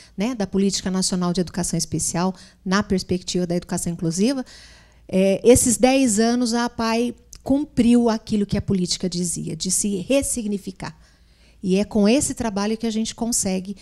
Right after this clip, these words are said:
fazer, muitas vezes, a inserção no mercado de trabalho, como disse a minha colega, lá de Birigui. É, a gente tem conseguido sucesso no trabalho.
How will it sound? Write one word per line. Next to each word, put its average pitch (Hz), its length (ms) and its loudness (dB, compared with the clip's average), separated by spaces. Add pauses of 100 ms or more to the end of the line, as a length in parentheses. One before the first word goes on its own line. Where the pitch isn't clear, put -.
(220)
fazer, 185 720 0
muitas 196 460 2
vezes, 208 280 4
a 196 80 0
inserção 190 540 -2
no 208 80 0
mercado 185 460 -2
de 180 80 -12
trabalho, 180 500 -6 (280)
como 180 200 -2
disse 175 280 0
a - 20 -2
minha 180 140 0
colega, 190 580 -4 (340)
lá 170 220 -2
de 165 140 -4
Birigui. 196 560 0 (420)
É, 175 600 -4
a 196 100 2
gente 226 260 0
tem 226 220 0
conseguido 208 840 -6
sucesso 185 640 -2
no 165 80 -8
trabalho. - 500 -10